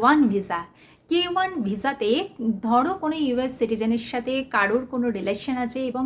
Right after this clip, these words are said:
সে পরবর্তীকালে বিয়ে করতে চায়, তখন যদি ইউএস সিটিজেন সেই পারসনকে এই আশাটা, মানে তার দেশ থেকে ইউএসএ আসাটা যদি স্পন্সর করে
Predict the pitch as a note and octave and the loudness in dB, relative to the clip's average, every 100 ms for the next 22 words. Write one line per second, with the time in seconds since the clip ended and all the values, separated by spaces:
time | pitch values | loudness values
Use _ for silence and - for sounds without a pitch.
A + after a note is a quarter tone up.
0 | C4+ E4 D#4 A#3+ G3 A3 B3 A#3+ A#3+ G3 | -2 -4 -4 -2 -2 -4 -6 -2 -2 0
1 | A3+ E4+ D4+ A#3 G3+ G3+ A#3 F4 B3+ - | -2 -2 -4 -8 -8 -6 -6 -4 -6 -6
2 | D#4+ D#4 D4+ D#4+ D#4 A#3+ G#3+ A3+ - G3+ | -6 -4 -4 -2 0 0 -2 -2 -2 -4
3 | C4 A3+ G#3 - - - - - D#4+ E4 | -2 0 0 -2 -18 -20 -20 -4 0 4
4 | E4+ - G#3+ G#3 - C4+ C4+ D4+ D#4 D#4+ | 2 2 0 0 -2 -2 -2 -2 -2 0
5 | D#4 B3 B3 C4 B3 G3+ G#3 - C#4 G#3+ | 0 2 2 0 0 -2 -2 -2 -2 -2
6 | G3+ G3+ G3+ G#3 G3+ G3 F#3 A#3 A#3+ C#4+ | -4 -4 -4 -6 -6 -4 4 4 4 -6
7 | C4 C#4+ A#3+ G#3+ G3+ B3 - G3 - A#3 | -4 -2 0 -2 -2 -4 0 -2 -2 -6
8 | A#3+ B3 C4+ C4 - A3 A3+ A3+ E4 D#4+ | -4 -4 -4 -8 -6 0 2 2 -2 -6
9 | D4+ G3+ F#3 | -4 -6 -4